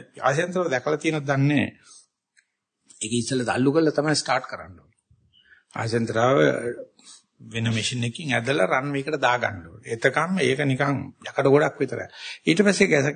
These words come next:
ගස කැවෙන්න ගත්තට පස්සේ ගිහිල්ලා උස්සල තැනට එනකොට තේරෙනවා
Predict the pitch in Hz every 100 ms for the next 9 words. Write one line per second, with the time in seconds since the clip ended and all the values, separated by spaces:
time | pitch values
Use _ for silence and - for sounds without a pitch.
0 | - _ _ 117 151 143 147 131 120 113
1 | - 117 117 113 190 147 117 190 123 82
2 | - - - _ 131 131 165 156 143 135
3 | 120 110 123 147 151 156 104 92 90 -